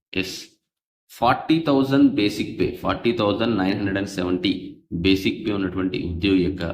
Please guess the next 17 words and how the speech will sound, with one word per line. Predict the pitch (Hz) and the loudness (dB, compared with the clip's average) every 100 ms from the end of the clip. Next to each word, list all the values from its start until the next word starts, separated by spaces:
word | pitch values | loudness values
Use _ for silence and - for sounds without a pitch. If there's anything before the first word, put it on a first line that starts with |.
| - - _ _ - - | -8 -20 _ _ -16 0
శాలరీ | 101 113 113 | 2 4 2
ఎంత | 98 101 | 0 0
మేరకు | 104 98 - | -2 -2 -4
పెరుగుతుందని | 92 87 87 90 87 82 | -2 -2 -2 -2 -2 -2
చూసినట్లయితే | - - 71 - 80 127 277 - - _ _ _ _ - | -6 -8 -10 -10 -8 -4 -6 -8 -18 _ _ _ _ 4
రెండు | 151 165 | 6 8
డిఏలు | 147 131 101 | 8 6 4
ఇచ్చినట్లయితే | - 80 87 - 110 85 85 - - - - | 0 -4 -4 0 2 4 2 2 -4 -14 -2
రెండు | 101 143 | 4 6
వేల | 147 139 139 139 | 8 6 6 2
తొమ్మిది | 110 113 | 0 2
వందల | 110 110 98 | 2 2 2
ఎనభై | 95 92 | 2 2
రెండు | 90 90 | 0 0
రూపాయలు | 107 98 175 - - | 2 2 0 -4 -2
యాడ్ | 87 87 | 0 0
అవుతుంది. | 87 87 | 0 0